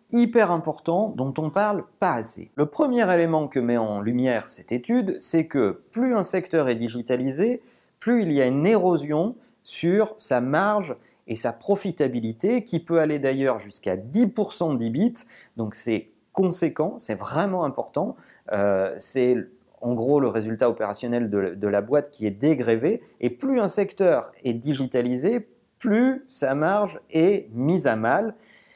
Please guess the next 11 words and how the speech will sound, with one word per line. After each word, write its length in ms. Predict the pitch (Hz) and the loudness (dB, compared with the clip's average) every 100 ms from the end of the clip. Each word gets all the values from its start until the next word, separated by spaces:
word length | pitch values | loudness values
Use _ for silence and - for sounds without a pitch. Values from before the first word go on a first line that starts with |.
| _ _ - | _ _ 0
Quelque 260 | 185 175 190 | 0 4 0
part, 480 | 185 120 101 - | 2 2 2 -2
c'est 220 | - - 95 | -12 -6 -2
logique 580 | 101 127 214 240 - | 0 2 2 0 -2
puisqu'il 880 | - 123 - 175 190 196 - 127 127 | -6 -4 -2 2 4 2 0 -2 2
est 380 | 139 185 196 - _ _ _ - | 2 2 2 -4 _ _ _ -2
en 360 | 139 143 139 - _ _ | 0 0 -2 -16 _ _
compétition 920 | 240 202 185 165 135 - 147 180 202 | 0 0 0 -2 -4 -6 -2 -2 -2
avec 460 | 123 110 113 - 110 | -6 -4 -4 -6 0
d'autres 440 | 143 220 214 - | 2 4 2 -4
secteurs 720 | 113 - - 120 131 185 190 | -8 -8 -6 2 6 6 4